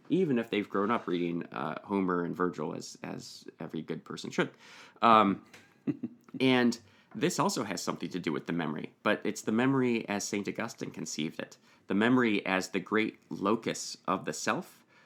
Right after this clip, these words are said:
the sort of aspect of the self that, uh, in its, uh, endurance, in its preservation of fleeting time within the soul, uh, memory is the, is one of the three aspects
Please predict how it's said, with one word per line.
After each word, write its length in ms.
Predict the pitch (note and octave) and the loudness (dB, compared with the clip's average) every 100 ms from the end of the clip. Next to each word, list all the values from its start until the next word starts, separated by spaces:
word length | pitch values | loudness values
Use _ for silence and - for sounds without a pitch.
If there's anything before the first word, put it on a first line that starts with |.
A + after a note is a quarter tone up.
| _ _ | _ _
the 80 | G#2 | -2
sort 220 | A#2 F#2+ | 0 0
of 80 | - | -2
aspect 500 | G2+ B2 - G#2+ - | -2 -2 -2 -6 -4
of 80 | F2+ | -6
the 80 | - | -6
self 560 | - G2+ F#2+ - - _ _ | -2 -2 -2 -8 -20 _ _
that, 420 | F#2+ F#2+ F2+ - - _ _ _ _ | -4 -2 -2 -6 -20 _ _ _ _
uh, 200 | F2 E2+ - | 0 2 0
in 160 | A2 | 0
its, 340 | F2+ - - - _ _ _ _ _ _ _ _ D#2+ | 0 -2 -12 -14 _ _ _ _ _ _ _ _ -4
uh, 180 | A1+ - - _ | -4 -8 -16 _
endurance, 800 | G2+ F2+ C3+ D#3 F#2 - - - _ | -2 2 4 6 4 -2 -12 -14 _
in 80 | F2 | -8
its 320 | C#2 - - _ _ | -8 -10 -14 _ _
preservation 720 | - C#3 A#2+ A2 A2 A2 E2+ | 0 2 2 2 2 2 -4
of 80 | E2 | -6
fleeting 500 | - B2 A#2+ G2+ F2 | -4 0 2 0 0
time 580 | - G2 F#2 E2+ E2+ E2+ _ _ - | -2 -2 0 -2 -4 -8 _ _ -6
within 360 | F2+ G2+ G2 | -2 0 0
the 60 | E2 | -2
soul, 500 | - C#3+ G2+ G#1+ - _ _ _ _ _ | -2 0 0 -4 -8 _ _ _ _ _
uh, 300 | - E2 - - - - | -8 -6 -6 -8 -12 -10
memory 440 | - G#2+ G#2 F#2+ F#2 | -4 0 2 2 2
is 180 | F2+ - | 0 -2
the, 260 | F2 E2+ - _ _ _ | -4 -4 -10 _ _ _
is 200 | F#2 E2 - | -6 -6 -10
one 280 | F#2+ G#2 G#2 | -6 -2 0
of 140 | F2+ | -2
the 160 | E2+ F2 - - | -6 -10 -14 -10
three 260 | A#2+ C3 | 0 2
aspects 640 | - F#2+ - F2+ E2 - | 2 -2 -2 -6 -6 -12